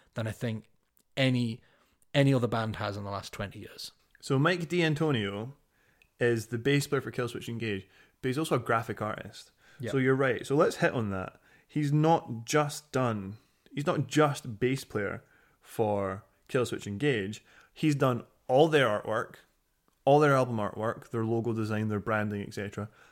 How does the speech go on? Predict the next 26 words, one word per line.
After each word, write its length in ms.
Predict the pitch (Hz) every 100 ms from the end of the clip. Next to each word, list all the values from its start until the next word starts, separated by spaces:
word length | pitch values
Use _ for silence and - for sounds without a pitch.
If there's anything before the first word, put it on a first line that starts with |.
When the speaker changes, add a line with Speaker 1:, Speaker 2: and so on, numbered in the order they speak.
| _
Speaker 2:
That's 240 | 117 110 -
all 180 | 127 131
been 200 | 127 123
him. 340 | 127 107 101 - - _
He 200 | - 117
has 240 | 135 147
his 180 | 147 127 - 139
own 580 | 147 147 139 127 117 - _ _
graphic 320 | 120 117 120
design 300 | 107 113 131
company 400 | 101 95 95 107 - - _
called 420 | - 110 104 98 _ _ _ _ _ _ _ _
Darkon, 880 | 120 117 117 _ - - 135 160 175 - _ _ _ _ _ _ -
Dark 460 | 156 165 - - _ _ -
Icon, 460 | 120 120 104 98 113
Dark 200 | 139 143
Icon. 360 | 120 - 107 127 - _ _ _ _
God, 220 | 104 92
why 80 | 98
did 140 | 95
I 20 | 92
struggle 300 | - 92 90
with 120 | 95
that? 40 |
Speaker 1:
Dark 180 | 110 -
Icon. 260 | - 92